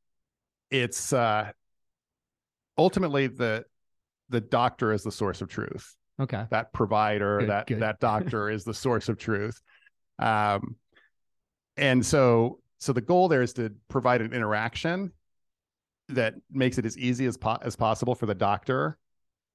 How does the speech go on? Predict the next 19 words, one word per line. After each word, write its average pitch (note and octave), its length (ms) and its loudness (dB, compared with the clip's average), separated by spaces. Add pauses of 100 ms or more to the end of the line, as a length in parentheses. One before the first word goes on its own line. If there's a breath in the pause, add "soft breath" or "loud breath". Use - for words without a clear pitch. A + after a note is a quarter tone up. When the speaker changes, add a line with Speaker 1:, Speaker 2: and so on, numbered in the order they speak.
Speaker 1:
to G#2 600 2 (520)
approve A2 800 0
the, G#2 380 -6 (500)
um, G#2+ 520 -4 (420)
the A2+ 140 0
ultimate G#2+ 460 -2 (340)
decision - 560 -2
Speaker 2:
Yeah. B2+ 360 0
Speaker 1:
around G#2 360 0
that G2+ 220 -4 (220)
set G#2 420 -2
of F#2+ 200 -2
diagnostic G2+ 600 -2
codes G2 380 0
or G2 80 -2
that - 120 -8
particular G#2+ 380 -6
diagnostic G2 540 -4
code. G#2 300 -2